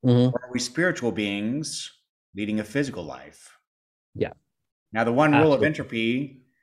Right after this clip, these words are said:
Speaker 2: is that energy can neither be created nor destroyed.
Speaker 1: Mm-hmm.
Speaker 2: And if we are energetic beings, what happens to that energy when we die?
Speaker 1: Yeah.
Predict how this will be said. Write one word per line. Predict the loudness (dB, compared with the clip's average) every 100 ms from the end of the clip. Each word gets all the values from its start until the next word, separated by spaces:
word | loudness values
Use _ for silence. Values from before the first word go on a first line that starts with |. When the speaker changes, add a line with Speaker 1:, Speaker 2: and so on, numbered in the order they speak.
| _ _
Speaker 2:
is | -2 2
that | 4 4
energy | 2 0 2 -2
can | 0
neither | 0 0
be | -2
created | -4 -2 2 2 2
nor | 0 -2
destroyed. | -4 -6 -4 -4 -6 -16 -20 _ _ _ -8
Speaker 1:
Mm-hmm. | -2 0 0 -4 _ _ _ _
Speaker 2:
And | 0
if | 0
we | 2 4
are | 4
energetic | 4 0 2 4 2 0
beings, | -2 -2 -2 -4 -6 -8 -10 -10 -14 _ _ _ _ -6
what | 0 2
happens | 2 2 0 -2
to | 2
that | 2 2
energy | 0 -2 -2 -2
when | -2 -2 -2
we | 0
die? | 0 0 -4 -8 -20 -20 _ _ _ _ _
Speaker 1:
Yeah. | -8 -4 -2